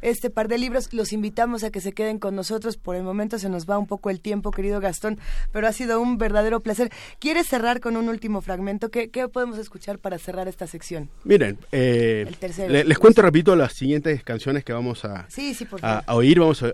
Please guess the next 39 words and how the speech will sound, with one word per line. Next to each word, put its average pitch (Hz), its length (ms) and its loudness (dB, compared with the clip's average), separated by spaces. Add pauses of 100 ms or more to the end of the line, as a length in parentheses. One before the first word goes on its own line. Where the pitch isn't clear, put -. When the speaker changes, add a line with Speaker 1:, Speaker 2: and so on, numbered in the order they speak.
Speaker 2:
a 117 140 -4
oír 127 160 -2
La, 117 320 0
La 110 160 -2
Morocha. 131 540 2 (240)
Son, 165 320 2 (160)
esto 139 180 -2
es 139 140 -2
un 135 100 2
tango 135 300 2
de, 107 320 -2
de 104 160 -6
principio 120 400 -2
de 107 60 -2
siglo, 131 320 0
de 143 40 2
mil 123 160 2
novecientos 117 460 -2
cinco. 131 440 -2
Aquí 110 200 -6
lo 110 100 -2
canta 107 300 -6
Sandra 104 480 -6
Luna, 131 400 0 (500)
que 127 100 4
habla 131 180 10
un 120 80 6
poco 120 260 4
de 110 100 2
esta, 107 260 -4
el 104 240 -8
papel 120 400 2
de 123 100 4
la 104 80 0
mujer 110 400 -2 (320)
en 104 140 -2
ese 113 160 -4
tango 101 440 -2
de, 87 300 -12